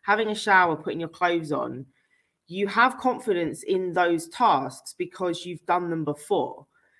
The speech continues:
and you've repeated them so many times, it's like second nature to you.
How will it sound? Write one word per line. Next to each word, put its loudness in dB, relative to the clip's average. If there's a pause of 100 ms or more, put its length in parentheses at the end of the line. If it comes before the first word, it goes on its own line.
(360)
and 0
you've 2
repeated -4
them 2
so 0
many 0
times, 0
it's -4
like 0
second -6
nature -4
to -12
you. -10